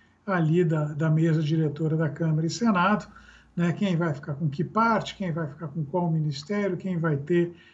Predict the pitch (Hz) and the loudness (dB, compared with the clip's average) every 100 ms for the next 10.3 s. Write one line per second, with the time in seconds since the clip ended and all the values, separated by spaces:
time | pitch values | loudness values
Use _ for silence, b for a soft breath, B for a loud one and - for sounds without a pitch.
0 | B _ - 165 160 160 160 - 208 202 | B _ -4 0 2 0 -2 -2 0 2
1 | 165 165 165 175 160 160 151 156 151 151 | 0 0 -2 -2 -2 0 0 0 0 0
2 | 156 160 156 190 226 160 B B B B | 0 0 2 2 2 -2 B B B B
3 | _ 170 170 - 170 175 156 151 147 - | _ -4 -2 -2 0 0 -2 -4 -6 -10
4 | - 156 139 170 - 170 165 160 165 - | -4 0 2 0 0 2 2 0 -6 -2
5 | 165 160 165 - 170 160 170 151 160 151 | 0 0 -2 -2 0 2 2 4 2 2
6 | 165 160 165 165 139 156 156 170 165 165 | 2 2 2 2 4 4 2 2 2 2
7 | 165 156 139 160 156 151 B B B B | 2 0 0 2 2 0 B B B B
8 | _ 165 151 147 143 156 139 156 156 156 | _ 0 4 4 2 2 2 2 2 2
9 | 151 160 156 151 165 165 170 170 156 165 | 0 0 0 0 2 2 2 2 2 2
10 | 170 151 139 | 2 0 -2